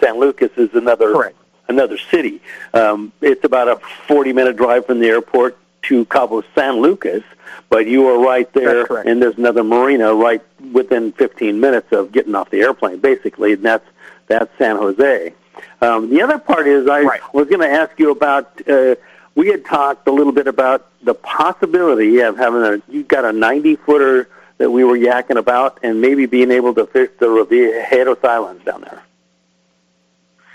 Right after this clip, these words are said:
Speaker 2: Yes, um, you know, and I just had, I just saw, uh, Mike from the, from the, uh, boat, uh, um, yesterday, Captain Ron.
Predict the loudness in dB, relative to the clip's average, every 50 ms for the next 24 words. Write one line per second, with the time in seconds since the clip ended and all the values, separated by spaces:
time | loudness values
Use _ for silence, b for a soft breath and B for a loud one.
0 | b b 0 0 0 0 -2 -6 -12 -20 -20 -20 -20 -20 -20 -10 -2 -2 0 0
1 | 2 0 0 0 0 -2 -2 -2 -2 0 2 2 0 0 -2 -2 -2 -2 -2 -2
2 | -2 -4 -4 -2 -4 -2 -2 -4 -6 -8 -8 -8 -4 -2 0 0 0 -2 -4 -8
3 | -12 -6 -6 -6 -6 -6 -8 -4 -2 -2 0 -2 -4 -8 -12 -20 -20 -14 -8 -6
4 | -4 -4 -4 -4 -4 -6 -6 -6 -6 -10 _ -8 -8 -6 -4 -4 -6 -6 -10 _
5 | -12 -8 -6 -4 -4 -2 -2 -2 -2 -2 -2 -2 -2 -2 -2 -4 _ -6 -4 -4
6 | -2 -2 -4 -6 _ _ _ _ _ _ _ _ _ -6 -4 -4 -2 -2 -4 -6
7 | -4 -4 -4 -4 -2 -6 -6 -4 -4 -6 -6 -6 -8 -4 -2 -2 -2 -2 -4